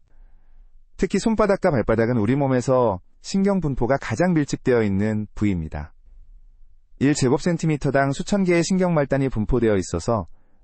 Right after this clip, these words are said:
매우 예민한 감각을 느낄 수 있죠. 그래서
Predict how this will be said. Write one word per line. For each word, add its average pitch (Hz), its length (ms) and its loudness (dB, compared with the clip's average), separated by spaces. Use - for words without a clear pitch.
매우 110 260 2
예민한 123 400 2
감각을 98 540 -2
느낄 104 260 -4
수 - 140 -6
있죠. 73 400 -8
그래서 110 460 2